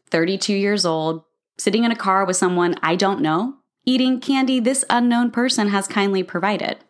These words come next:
Rideshare drivers operate in a competitive environment and must step up their game to stand out from the crowd. One of my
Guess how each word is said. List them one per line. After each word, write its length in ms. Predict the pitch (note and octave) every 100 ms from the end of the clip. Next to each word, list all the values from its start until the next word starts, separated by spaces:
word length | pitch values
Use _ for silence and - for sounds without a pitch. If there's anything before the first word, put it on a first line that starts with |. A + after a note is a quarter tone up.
| _ _ _ _ _ G3+
Rideshare 400 | F#3+ A#3+ E4 D4
drivers 440 | A#3 A3 A3 A3 -
operate 500 | E3 - D#3+ D#3 -
in 80 | E3
a 60 |
competitive 680 | D#3 D#3+ D#3 - F3 F3+ E3+
environment 640 | D#3+ D3 D3 D3 C#3+ - - -
and 280 | G#3 G#3+ A3
must 220 | A3 D4+
step 240 | - G4 G4
up 180 | F#4 F#4
their 140 | D#4
game 300 | B3+ D4 D#4+
to 80 | A#3
stand 260 | A3 G3+
out 180 | G3 G3
from 120 | F#3
the 80 | F3
crowd. 480 | E3+ G3 G3 - - _ _ _ _ _ _ _ _
One 160 | G#3 A#3+
of 120 | B3+
my 240 | G#3 F#3+